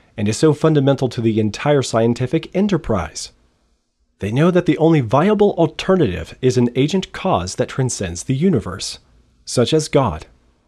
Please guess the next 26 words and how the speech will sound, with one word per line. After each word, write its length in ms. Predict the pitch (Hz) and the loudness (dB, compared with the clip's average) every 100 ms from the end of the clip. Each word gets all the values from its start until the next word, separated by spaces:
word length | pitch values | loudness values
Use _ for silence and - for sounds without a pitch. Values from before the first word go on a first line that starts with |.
| _ _ _ _ _ _ _ _ _ _ _ | _ _ _ _ _ _ _ _ _ _ _
The 180 | 131 123 | -4 -2
irony 600 | 123 208 240 196 156 123 | 0 0 2 2 4 4
is 220 | 120 87 | 4 2
that 180 | - 117 | -2 -2
the 120 | 127 123 | -2 0
argument 500 | 135 143 131 120 110 | 2 2 2 0 -2
from 460 | - - 151 135 - | -4 0 2 2 0
agenticity 880 | 127 147 113 104 214 208 101 82 85 _ _ _ | 0 0 0 0 -2 -2 -4 -6 -12 _ _ _
may 220 | 101 113 | -2 2
be 120 | 156 208 | 2 0
pushed 380 | - 165 151 | 0 0 0
further 480 | - 190 190 113 104 | -4 0 2 2 0
than 160 | 123 120 | 2 0
the 60 | |
theorist 600 | 107 117 98 90 98 - | 0 -2 -2 -2 -8 -8
bargained 400 | - 196 165 101 | 0 2 2 0
for. 380 | - 98 78 87 _ _ _ _ _ _ | -2 -6 -6 -10 _ _ _ _ _ _
Naturalistic 720 | 98 143 - 240 214 180 147 143 | -2 0 0 2 2 2 0 0
evolution 560 | 131 120 123 117 110 | 2 4 2 2 0
may 140 | 107 101 | 0 -2
itself 400 | 95 - 147 - | -4 0 0 0
have 240 | 117 104 | -4 0
rendered 280 | 117 110 104 | 0 2 0
our 220 | 107 101 | -2 -4
cognitive 640 | - - 143 127 110 110 98 | -4 -2 0 0 -2 -4 -2
faculties 800 | 160 190 117 - - 90 95 | -2 0 -2 -4 -6 -8 -8